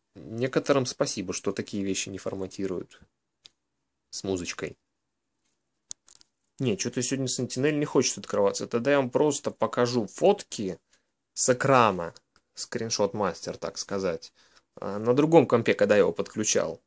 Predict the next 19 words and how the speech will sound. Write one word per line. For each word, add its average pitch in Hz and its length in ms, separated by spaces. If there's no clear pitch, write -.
то, 110 100
что - 160
Сентинель 107 460
показал. 90 560
Здоровье 135 600
девяносто 123 420
девять. 185 800
Ну 139 160
и 147 60
вот 160 300
информация 139 880
о 117 40
смарт - 760
жёсткого 135 540
диска, 139 360
если 123 400
кому-то 139 640
это 139 440
надо. 104 800